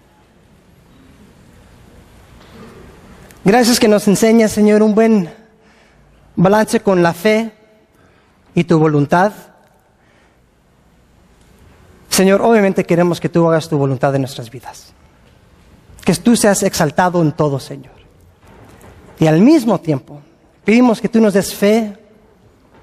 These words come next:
un grande fe, para creerte y caminar en esas cosas.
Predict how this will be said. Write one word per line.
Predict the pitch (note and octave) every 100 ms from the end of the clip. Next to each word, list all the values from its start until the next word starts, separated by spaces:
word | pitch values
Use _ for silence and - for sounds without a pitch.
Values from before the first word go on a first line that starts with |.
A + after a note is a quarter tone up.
| -
un | F3
grande | F#3+ G3 G3+ F#3
fe, | E3+ F3+ F3+ G3 - _ _ _ _ _ _ _ _ _ _ _ _ _
para | F3+ E3
creerte | E3+ F3 G#3 G#3 F#3+
y | E3+
caminar | E3+ E3+ F3+ F#3+
en | F3+
esas | D#3+ E3
cosas. | - D#3+ - - - -